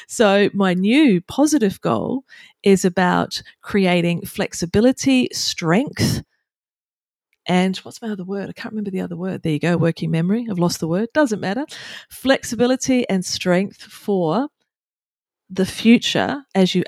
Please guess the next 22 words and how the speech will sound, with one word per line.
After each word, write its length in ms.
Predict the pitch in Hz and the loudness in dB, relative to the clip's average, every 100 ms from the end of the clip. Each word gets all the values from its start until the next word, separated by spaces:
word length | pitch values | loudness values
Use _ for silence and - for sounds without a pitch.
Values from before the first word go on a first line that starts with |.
| 185 | 2
age 400 | 185 175 175 - | 4 4 2 0
so 60 | |
that 120 | 180 | 0
you 80 | - | 0
can 120 | 180 | -2
do 160 | 180 185 | -2 0
more 260 | 170 170 175 | 2 2 2
of 80 | |
the 80 | 180 | -2
things. 340 | 175 170 170 - | -2 -2 -2 -2
Oh, 180 | 311 - | -4 -4
it's 140 | 233 | -4
on 100 | 311 | -2
my 120 | 311 277 | 2 4
wall. 360 | 262 269 160 - _ _ - _ _ | 6 4 2 -4 _ _ -20 _ _
My 140 | 175 | -8
apologies. 460 | 175 170 156 233 226 | -6 -6 -6 -6 -8
I've 80 | 185 | -8
just 180 | 208 | -8
found 240 | - 180 170 | -4 -4 -4
it. 100 | - - | -8 0
Vitality. 840 | 285 320 370 359 339 254 151 - | 2 4 6 6 6 4 2 0